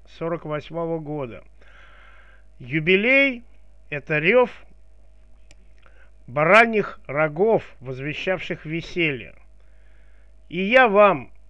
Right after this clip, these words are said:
желаю в этот большой день радости, веселья, но в первую очередь здоровья, благополучия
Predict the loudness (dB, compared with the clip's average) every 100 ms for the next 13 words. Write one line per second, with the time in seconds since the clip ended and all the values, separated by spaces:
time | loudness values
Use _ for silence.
0 | -20 -16 -8 -2 2 4 4 0 -14 -20
1 | -20 -20 -20 -20 -10 -8 -6 -8 -10 -18
2 | -20 -20 -20 -20 -20 -20 -20 -20 -6 0
3 | 0 0 0 0 0 -2 -2 -4 -8 -20
4 | -20 -20 -20 -20 -20 -20 -20 -20 -18 -6
5 | 4 6 6 4 -4 -6 -4 -4 -6 -8
6 | -8 -8 -4 0 2 2 2 2 0 -6
7 | -18 -20 -20 -20 -12 -4 2 4 2 0
8 | 0 0 2 -2 -4 -6 -8 -10 -16 -6
9 | 0 2 2 2 0 -2 -4 -8 -20 -20
10 | -20 -20 -20 -12 -8 -4 -4 0 0 0
11 | -2 -2 0 2 0